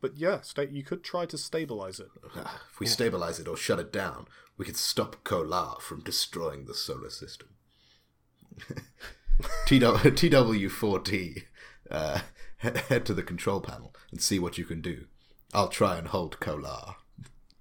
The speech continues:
Speaker 1: Okay, yeah, at this point you hear, uh, you hear the, the,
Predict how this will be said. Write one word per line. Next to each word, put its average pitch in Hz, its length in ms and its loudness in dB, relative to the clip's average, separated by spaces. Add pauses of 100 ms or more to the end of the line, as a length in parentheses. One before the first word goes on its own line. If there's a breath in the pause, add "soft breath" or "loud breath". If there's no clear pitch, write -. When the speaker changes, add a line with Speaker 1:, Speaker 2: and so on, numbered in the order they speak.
(240)
Speaker 1:
Okay, 135 380 4 (100)
yeah, 127 320 2
at 143 100 0
this 139 120 -4
point 127 340 0
you 120 120 -8
hear, 110 320 -2
uh, 107 200 0 (320 soft breath)
you 120 80 -10
hear 120 220 -2
the, 139 480 -4
the, 123 220 -6